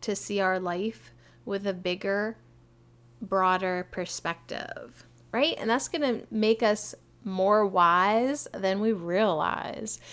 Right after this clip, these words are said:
this inner wisdom. And so if we're put in a place, in a situation that pretty much feels like chaos, we have this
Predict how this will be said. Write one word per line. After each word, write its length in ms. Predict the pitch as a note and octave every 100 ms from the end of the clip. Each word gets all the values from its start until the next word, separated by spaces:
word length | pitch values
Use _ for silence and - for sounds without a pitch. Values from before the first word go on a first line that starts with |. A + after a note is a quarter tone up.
| - -
this 300 | G#3+ G#3 - -
inner 520 | A3 A3 A3 G#3 G3
wisdom. 760 | F#3+ F#3+ G3 - - - -
And 160 | - A#3
so 200 | C4 A#3
if 180 | C4+ C4+
we're 100 | B3+
put 300 | - D#4+ D#4+
in 140 | A3+
a 80 | A3
place, 500 | A3 G3+ F#3+ - - - - - - _ _ - -
in 100 | G#3+
a 80 | G#3
situation 920 | - G#3+ - G3 F#3+ - E3+ D#3 -
that 280 | G3+ - -
pretty 400 | - E4 E4+ E4
much 340 | D4+ C#4+ C#4 -
feels 400 | A#3+ A3 A3 G#3+
like 240 | G3 G3
chaos, 880 | - F3+ F3 G#3 B3 D4+ - - - - - - - _
we 480 | G#3+ A3 A#3 B3 C4+
have 720 | B3+ A3+ G#3 A#3 G#3+ - - A#3 - - - -
this 800 | G3+ G3+ G3+ F#3+ F#3+ - - -